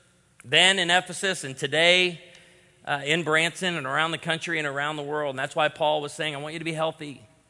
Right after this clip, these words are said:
You need to be well so that you can minister well." The resource challenges, the leadership challenge, the people challenge, all of that's going to drain you. And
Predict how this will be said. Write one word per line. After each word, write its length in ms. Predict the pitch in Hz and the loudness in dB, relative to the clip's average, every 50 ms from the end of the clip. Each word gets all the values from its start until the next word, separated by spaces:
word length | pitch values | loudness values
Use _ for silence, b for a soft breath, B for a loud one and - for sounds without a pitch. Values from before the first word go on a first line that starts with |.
| b b b b b b b b _ | b b b b b b b b _
You 120 | - 135 | -12 -8
need 200 | 147 165 170 156 | -6 -6 -6 -8
to 60 | 151 | -8
be 140 | 147 143 156 | -8 -6 -6
well 600 | 151 143 135 139 147 156 156 160 156 147 139 135 | -6 -6 -4 -2 0 2 2 2 2 0 -2 -4
so 180 | 127 - - 151 | -8 -10 -12 -10
that 180 | 135 131 - | -12 -12 -14
you 60 | - 139 | -14 -12
can 180 | 156 143 143 | -12 -12 -10
minister 360 | 147 160 170 160 - - 160 | -10 -10 -10 -10 -10 -12 -12
well." 280 | 147 139 143 143 139 139 | -8 -4 -4 -2 -2 -4
The 100 | 135 139 | -6 -8
resource 440 | 143 156 160 143 - 170 156 151 - | -8 -8 -8 -6 -6 -8 -8 -10 -10
challenges, 440 | - 165 147 143 143 135 135 131 117 | -8 -6 -6 -6 -6 -8 -10 -14 -12
the 60 | 139 | -10
leadership 400 | 139 151 160 156 - - 101 _ | -8 -8 -8 -8 -10 -14 -16 _
challenge, 320 | - 147 135 131 127 123 | -8 -8 -6 -6 -10 -12
the 80 | - 131 | -16 -14
people 280 | _ - 165 _ 131 | _ -12 -12 _ -14
challenge, 280 | - - 151 139 135 - - | -16 -14 -14 -12 -14 -14 -10
all 220 | 131 147 151 160 | -8 -6 -6 -6
of 60 | 160 | -4
that's 220 | 151 151 151 151 - | -6 -6 -8 -8 -12
going 240 | - 151 147 135 120 | -14 -12 -12 -12 -14
to 60 | 127 | -16
drain 440 | 123 - - 143 139 143 151 147 131 | -16 -14 -12 -10 -8 -8 -10 -10 -12
you. 160 | 123 120 117 | -12 -14 -14
And 140 | 117 117 | -14 -16